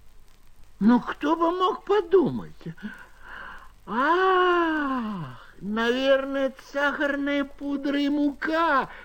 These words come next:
засыпали твои полоски, когда я готовила сладкий пирог». Тигрица-мама была очень довольна и пригласила зебру на чашку чаю.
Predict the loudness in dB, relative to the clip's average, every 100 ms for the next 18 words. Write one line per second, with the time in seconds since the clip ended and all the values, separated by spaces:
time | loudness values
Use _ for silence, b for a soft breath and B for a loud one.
0 | -8 0 0 0 -4 -6 -4 0 -2 0
1 | 0 0 0 0 4 4 4 0 -6 -4
2 | -2 0 2 0 0 0 2 0 -2 -4
3 | -4 -4 -8 -4 -4 0 2 0 0 -12
4 | -20 -20 -18 -18 -18 -18 -20 -20 -20 -20
5 | -20 -20 -20 -20 -20 -4 -2 -2 -2 -2
6 | -2 -2 -2 0 0 2 0 -4 B B
7 | B -2 2 4 4 0 -2 -2 -2 -8
8 | -4 -2 -2 -2 -4 -6 -8 -12 -14 B
9 | B -8 -6 -6 -4 -2 -2 -4 -4 -4
10 | -6 -4 -4 -2 -2 -4 B B B B
11 | -18 -10 -10 -10 -10 -12 -12 -14 -18 -16
12 | -14 -12 -14 -16